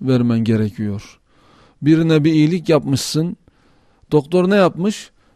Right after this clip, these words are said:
Mesela hastaya demiş ki, "Öksür bakayım." O da öksürmüş, bir de "A de bakayım." demiş. Bir de "A" demiş. Ondan sonra yazmış bir reçete. "E ben bunu, e, zekat sayayım."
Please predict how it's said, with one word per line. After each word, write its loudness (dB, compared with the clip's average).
Mesela -2
hastaya -2
demiş 0
ki, 0
"Öksür 0
bakayım." 0
O -2
da 2
öksürmüş, 0
bir -2
de 0
"A 4
de 2
bakayım." 2
demiş. -4
Bir -8
de -2
"A" 2
demiş. 0
Ondan 0
sonra 0
yazmış 2
bir 2
reçete. 2
"E 2
ben 2
bunu, -2
e, 0
zekat 2
sayayım." -2